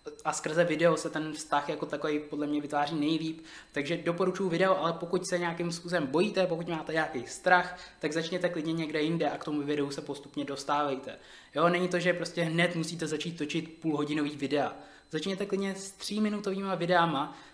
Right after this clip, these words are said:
tipy, pár tipů, kde jste něco někde přečetli, nějaký video, jo, jednou, dvakrát, třikrát týdně, nemusí to být žádný drastický, prostě každý den, jo, k tomu se dopracujete postupně. Já nechci, abyste prostě začali točit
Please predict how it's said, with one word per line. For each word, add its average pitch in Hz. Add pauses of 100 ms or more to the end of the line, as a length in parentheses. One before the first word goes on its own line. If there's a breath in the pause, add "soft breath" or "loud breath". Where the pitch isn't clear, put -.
(120)
tipy, 208
pár 196
tipů, 202
kde 170
jste 185
něco 180
někde 175
přečetli, 185
nějaký 170
video, 180 (340 loud breath)
jo, 180
jednou, 185
dvakrát, 180
třikrát 175
týdně, 170 (100)
nemusí 208
to 208
být 180
žádný 175
drastický, 175
prostě 165
každý 165
den, 135 (340 loud breath)
jo, 175
k 175
tomu 214
se 214
dopracujete 220
postupně. 175 (420 loud breath)
Já 165
nechci, 185
abyste 196
prostě 190
začali 190
točit 190